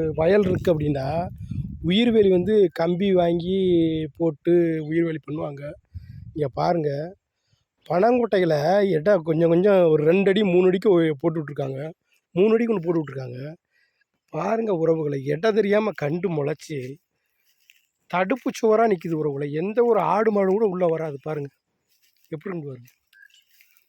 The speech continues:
உண்மையிலேயே உயிர்வேலின்னா இதுதான் உயிர்வேலி. பாருங்க. எதுவும் வராது உறவுகளே. பக்கத்து தோட்டத்துலேருந்து நம்ம தோட்டத்துக்கு எதுவுமே வராது.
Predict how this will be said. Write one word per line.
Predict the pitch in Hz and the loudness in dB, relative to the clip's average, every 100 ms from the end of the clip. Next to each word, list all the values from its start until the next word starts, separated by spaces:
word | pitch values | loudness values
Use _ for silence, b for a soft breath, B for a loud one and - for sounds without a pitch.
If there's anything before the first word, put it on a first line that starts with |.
| _ | _
உண்மையிலேயே | 180 214 240 240 247 190 | -4 0 2 4 2 0
உயிர்வேலின்னா | 208 226 214 208 | -2 -2 -2 -2
இதுதான் | 202 175 180 | -4 -4 -4
உயிர்வேலி. | 170 156 147 139 151 - | -6 -8 -8 -10 -14 -10
பாருங்க. | 160 151 147 _ _ _ _ _ _ _ _ _ _ _ _ _ _ _ _ _ _ _ - | -6 -6 -8 _ _ _ _ _ _ _ _ _ _ _ _ _ _ _ _ _ _ _ -2
எதுவும் | 185 240 277 285 | 2 2 2 2
வராது | 254 220 208 | 2 4 2
உறவுகளே. | 190 175 175 | 2 2 0
பக்கத்து | 165 175 220 - | -2 -2 -2 -2
தோட்டத்துலேருந்து | 202 196 180 190 | -2 -2 0 0
நம்ம | 220 180 | 0 0
தோட்டத்துக்கு | 170 190 202 175 | -2 -4 -4 -2
எதுவுமே | 180 214 220 | 0 0 0
வராது. | 170 160 123 | 0 -4 -6